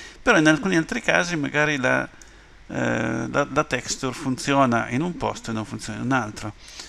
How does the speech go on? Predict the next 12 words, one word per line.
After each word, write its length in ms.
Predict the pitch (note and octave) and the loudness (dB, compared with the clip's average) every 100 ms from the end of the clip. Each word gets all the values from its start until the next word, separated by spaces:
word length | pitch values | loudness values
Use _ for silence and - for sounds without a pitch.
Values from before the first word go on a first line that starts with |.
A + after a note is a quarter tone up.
| - - | -20 -12
Visto 360 | - G3+ - D#3+ | -4 -2 0 -2
che 200 | - D#3 | -2 -2
questo 280 | D3+ - C#3 | -2 -2 -2
oggetto 360 | C#3 C#3+ - | 0 0 -2
è 20 | |
un 80 | B2 | -6
tutt'uno, 800 | B2 - - C3+ C3 C#3 E3 - C3 | -6 -10 -6 -4 0 0 0 -2 -4
eh, 320 | B2+ C3+ C#3 | -4 -2 -2
e 20 | |
diventa 400 | C#3 B2+ - C3 | -2 -2 -4 -8
molto 380 | C3 B2+ B2 C3 | -4 -4 -4 -8
difficile 640 | C3 - G#2+ - A2+ A#2 | -8 -8 -8 -6 -4 -6